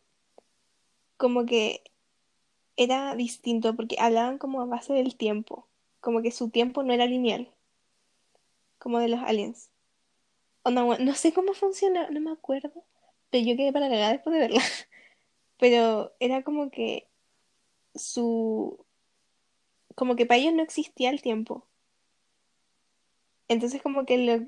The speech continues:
como que ella como que quedaba para la cagada y como que justo te mezclaban como historias dentro de su vida como lineal. Entonces, como eso, como, bueno, pensar que más allá puede que haya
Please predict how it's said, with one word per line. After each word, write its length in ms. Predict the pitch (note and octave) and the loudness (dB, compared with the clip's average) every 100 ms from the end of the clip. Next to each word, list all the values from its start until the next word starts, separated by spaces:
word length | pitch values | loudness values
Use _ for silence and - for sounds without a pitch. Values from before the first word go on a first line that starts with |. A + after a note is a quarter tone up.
| - | -8
como 260 | B3 A#3 A3+ | -4 -2 -2
que 160 | - - | -4 -2
ella 320 | B3 C4+ D#4 | -2 -2 -4
como 240 | C#4+ C4+ | -4 -6
que 80 | B3+ | -4
quedaba 260 | A#3+ A3 B3 | 0 0 2
para 120 | B3+ | -2
la 40 | |
cagada 300 | A#3+ G#3 G#3+ | 0 0 0
y 100 | A#3 | 0
como 180 | A#3 A3 | 0 -4
que 60 | A3 | -4
justo 260 | - D4+ | -8 -6
te 80 | D4 | -2
mezclaban 460 | C4+ C4 A#3+ A3 B3 | -2 -2 -2 -2 -2
como 160 | C4 | -6
historias 480 | C4 - G#3+ A3 B3+ _ | -8 -6 -4 -4 -6 _
dentro 420 | B3 B3 B3+ C#4 | -4 -4 -4 -8
de 140 | D4+ C#4 | -6 -6
su 160 | - | -6
vida 320 | B3+ B3 D4+ F4 | -4 -2 -4 -6
como 320 | D#4+ D#4+ D#4 - | -6 -4 -6 -4
lineal. 440 | C4 C4 C4 E4+ G#4 _ _ _ _ _ _ _ _ _ _ _ _ _ - | -2 -2 -4 -8 -12 _ _ _ _ _ _ _ _ _ _ _ _ _ -4
Entonces, 960 | A#3 A3+ B3 A#3+ B3 B3 A#3 A#3 - - | -2 0 -2 0 2 4 4 2 -2 -4
como 220 | A3+ G#3+ - | -4 -4 -4
eso, 480 | A#3 A3+ G3 - - | -6 -4 -6 -6 -4
como, 160 | A3 | 0
bueno, 220 | G#3+ A3 A3 | 2 0 -2
pensar 280 | A#3 B3 | -4 -4
que 120 | B3+ C#4+ | -6 -6
más 220 | C#4 D4 | -4 -4
allá 340 | C4 A#3 B3 | 0 0 0
puede 240 | B3+ B3+ C4 | 0 -2 -2
que 120 | B3 | -4
haya 440 | A#3+ - A#2+ - | -2 -2 -4 -8